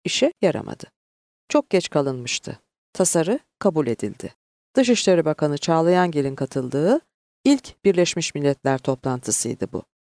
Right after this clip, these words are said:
Daha ilk aşamada yenilmişti. Türkiye müdahale hakkı bakımından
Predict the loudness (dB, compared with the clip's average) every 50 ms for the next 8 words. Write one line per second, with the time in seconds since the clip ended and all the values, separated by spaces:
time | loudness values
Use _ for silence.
0 | _ _ _ _ _ _ _ _ _ _ _ _ 0 2 2 2 2 2 -2 -2
1 | 0 0 -2 0 0 -2 -2 -2 0 0 0 0 0 _ _ -2 0 0 0 -2
2 | -4 -4 -8 -8 -8 -8 -12 -16 _ _ _ _ _ _ _ _ _ _ _ _
3 | _ _ _ _ _ _ _ -2 2 2 2 2 0 -2 0 2 2 2 0 0
4 | -2 2 2 2 2 2 2 2 2 2 2 0 -2 -2 _ -6 -2 -2 -2 -2
5 | -2 -6 -6 -6 -6 -2 0 0 0 0 -2